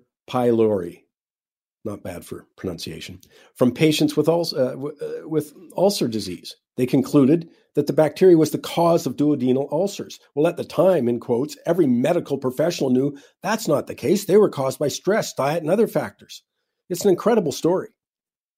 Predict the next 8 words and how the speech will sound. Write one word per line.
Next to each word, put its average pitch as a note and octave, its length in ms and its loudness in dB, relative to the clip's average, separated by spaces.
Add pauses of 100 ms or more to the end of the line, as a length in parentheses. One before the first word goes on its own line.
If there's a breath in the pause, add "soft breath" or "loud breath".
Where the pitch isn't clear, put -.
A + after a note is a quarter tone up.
(680)
They E3 100 4
were F3 120 6
pilloried G3 460 0
for - 140 -12
this. - 260 -16
In B2+ 80 -2
nineteen G3 380 0
eighty-four, D#3 640 -2